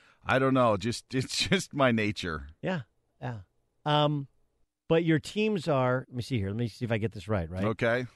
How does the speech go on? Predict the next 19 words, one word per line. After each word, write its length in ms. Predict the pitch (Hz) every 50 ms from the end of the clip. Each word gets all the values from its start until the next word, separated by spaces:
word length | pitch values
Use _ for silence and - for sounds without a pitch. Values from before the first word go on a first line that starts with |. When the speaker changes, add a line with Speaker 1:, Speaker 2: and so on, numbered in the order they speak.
| _ _ _ _ _ _
Speaker 2:
Seahawks. 600 | - - - 175 170 143 135 143 156 - - - -
Speaker 1:
Yes. 540 | 101 120 143 160 151 113 - - - - - _ _ -
Speaker 2:
Brewers. 560 | 131 143 165 175 147 120 113 135 139 - -
Speaker 1:
Yes. 440 | 104 113 123 110 92 - - - - _ _ _ _ _ _ _ _ _ _ _ _ - 123
Speaker 2:
Uh, 800 | 107 107 104 101 98 98 98 95 95 98 95 98 98 98 95 95 90 -
Bucks. 360 | - 147 170 - - - -
Speaker 1:
Yep. 240 | - 120 139 156 - _ _ _ _ _ -
There 100 | 101 101
you 40 | 113
Speaker 2:
Okay. 40 | 127
Speaker 1:
go. 180 | 151 165 175 170 - _ _ _ -
Speaker 2:
Yeah. 200 | 101 101 98 98 - _ _ _ _ _ -
Okay. 260 | 135 135 139 113 90 -
So 180 | - - 156 156
those 240 | 170 190 180 127 165
are 40 |
your, 120 | 185 180 170
your 200 | 170 170 165 151
teams. 500 | - - 190 165 120 82 76 _ _ _